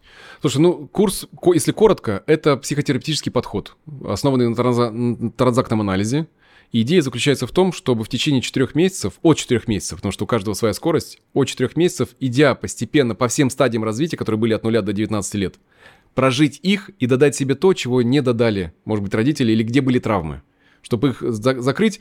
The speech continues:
и выйти, по сути, из, э, незрелых защит, осознавая паттерны, которые, может быть, дисфункциональны, которые не помогают человеку в жизни – осознать их и поменять. То есть, по сути, это психодинамический подход, когда можно с поддержкой психотерапевтов,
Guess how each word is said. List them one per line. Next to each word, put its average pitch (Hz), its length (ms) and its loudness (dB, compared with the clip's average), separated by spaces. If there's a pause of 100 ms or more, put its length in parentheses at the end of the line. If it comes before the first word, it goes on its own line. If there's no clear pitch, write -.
(220)
и 127 100 4
выйти, 202 280 4
по 147 120 0
сути, 127 320 0
из, 120 540 0
э, 120 240 6
незрелых 131 400 2
защит, 123 440 -2 (720)
осознавая 123 680 2
паттерны, 113 680 0
которые, 117 260 0
может 120 160 0
быть, 104 100 -6
дисфункциональны, 123 760 0 (280)
которые 113 280 0
не 113 80 2
помогают 120 480 2
человеку 113 320 0
в - 20 -4
жизни – 82 400 -2 (320)
осознать 117 380 0
их 113 100 -8
и 160 180 -4
поменять. 110 680 -2 (280)
То - 40 -2
есть, 123 120 -2
по 147 40 0
сути, 226 200 0
это 170 120 2
психодинамический 165 560 2
подход, - 400 -4 (320)
когда 123 440 2
можно 120 500 0 (240)
с - 80 -14
поддержкой 127 760 2
психотерапевтов, 113 840 -2